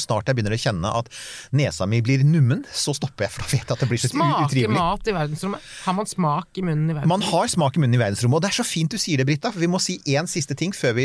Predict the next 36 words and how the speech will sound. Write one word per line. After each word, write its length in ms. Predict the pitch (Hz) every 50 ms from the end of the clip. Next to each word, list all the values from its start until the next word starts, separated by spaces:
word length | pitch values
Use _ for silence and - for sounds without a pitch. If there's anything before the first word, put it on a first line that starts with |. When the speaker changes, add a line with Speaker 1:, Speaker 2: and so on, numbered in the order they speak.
| 139 139
Speaker 1:
tar 220 | - 127 120 120 127
en 80 | 131 135 139
liten 300 | 143 139 110 - 120 117
runde 160 | 117 107 110 110
til 160 | - 107 101
på 140 | - 123 -
film 260 | 135 120 120 123 120
og 220 | 110 120 120 117 -
T 80 | 120
V-serier, 400 | - - - 95 92 151 208 -
og 140 | - 143 120
det 80 | 123 135
er, 240 | 127 98 107 135 143 - - - - - - - - - - -
eh, 160 | 120 135 143 120 104
for 140 | 123 190 -
det 60 | -
er 300 | - 104 110 143 165 147 156 160 165 175
romjul, 420 | 139 110 104 123 151 190 208 156
og 80 | 139 143
dette 220 | 143 143 139 113 98 98
er 80 | 117 156
et 80 | 160
romjulstema. 640 | 170 143 104 92 92 87 - - 113 107 151 208 196
Det 60 | - -
er 160 | 120 127 139 147 151
mange 320 | 147 123 98 92 107 -
som 80 | 139 127 117
liker 300 | 95 90 - - 113 113
å 20 | - 101
ta 80 | 92 -
seg 80 | 110
en 60 | 104 92
liten 220 | 82 - 104 -
knert 260 | - 107 98 - - 98
med 480 | 95 101 104 107 - - 101 98 95
god 320 | 90 90 90 95 110 -